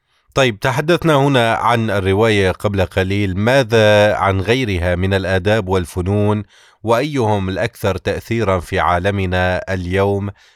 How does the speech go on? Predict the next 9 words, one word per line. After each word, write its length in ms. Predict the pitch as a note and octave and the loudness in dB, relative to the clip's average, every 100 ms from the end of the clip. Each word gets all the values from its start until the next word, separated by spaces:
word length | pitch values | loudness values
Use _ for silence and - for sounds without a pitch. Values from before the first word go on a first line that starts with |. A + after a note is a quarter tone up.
| _ | _
بحسب 1160 | - F#2 G2 G2 G2 F2+ - - G#2 A2+ F#2 D#2+ - _ | -10 -4 -2 0 -2 -4 -6 -6 -4 -2 -4 -6 -16 _
رأيك؟ 440 | A#2 A#2 F#2+ F2 A2+ | 0 0 0 -4 -6
لك 180 | A2 | -6
اهتمامات 720 | A2+ F#2 - F2+ F2+ F#2+ G2 - _ _ _ | -4 -6 -8 -6 -4 -2 -4 -6 _ _ _
في، 480 | - A2 G#2 G2 F#2+ | -8 -4 -2 -2 -4
آه، 500 | C#2+ F#2 F2+ F2+ E2+ | -6 -6 -4 -6 -8
وسائل 380 | D#2+ G2+ - G2+ | -6 -6 -4 -6
التواصل 460 | - G#2+ A2+ - | -4 -4 -4 -4
الاجتماعي 1000 | G2+ F#2+ - G2+ G#2 B2+ B2 A#2 A2 G#2+ | -8 -8 -8 -6 -4 -2 -4 -4 -6 -6